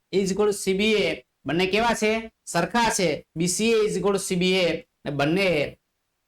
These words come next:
બાજુ કેવી થાય? સમાન થાય. તો ત્રિકોણ એ બી સી કેવી બાજુ છે? સમદ્રી બાજુ ત્રિકોણ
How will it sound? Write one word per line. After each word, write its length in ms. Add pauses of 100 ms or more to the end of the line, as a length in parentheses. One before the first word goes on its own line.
(640)
બાજુ 260
કેવી 220
થાય? 300
સમાન 460
થાય. 180 (280)
તો 60
ત્રિકોણ 280
એ 60
બી 120
સી 140
કેવી 180
બાજુ 220
છે? 60
સમદ્રી 480
બાજુ 240
ત્રિકોણ 500